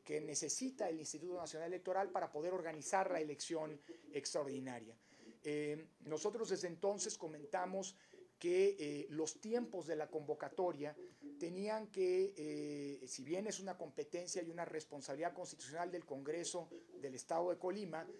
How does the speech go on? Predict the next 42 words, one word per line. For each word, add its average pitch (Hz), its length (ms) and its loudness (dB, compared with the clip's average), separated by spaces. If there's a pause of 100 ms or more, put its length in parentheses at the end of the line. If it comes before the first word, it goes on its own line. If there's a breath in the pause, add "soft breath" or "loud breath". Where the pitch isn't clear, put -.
(340 loud breath)
eh, 160 380 -2
no 180 340 0
podían 208 360 2
entrar 190 380 4
en 190 160 0
colisión 175 840 2 (500 loud breath)
con 175 200 2
lo 175 100 4
que 165 120 -4
será 185 240 6
el 226 100 2
calendario 202 640 2
electoral 196 580 4 (160)
que 170 120 -2
en 156 120 -6
breve 220 520 12
el 151 80 -4
Consejo 165 420 -4
General 180 400 2
del 190 180 2
I 220 100 -2
N 185 140 0
E 190 120 -8 (320 loud breath)
tendrá 185 360 4
que 220 120 6
aprobar 208 680 6
y 202 100 -8
que 165 120 -2
será 185 340 6
hecho 196 240 4
del 165 160 2
conocimiento 151 560 -4
puntual 160 400 2
de 151 100 -4
todos 156 260 0
ustedes. 135 560 -4 (560 loud breath)
Eh, 151 320 -2
para 170 140 4
decirlo 208 260 2
en 214 80 -2
pocas 208 240 0
palabras, 180 600 2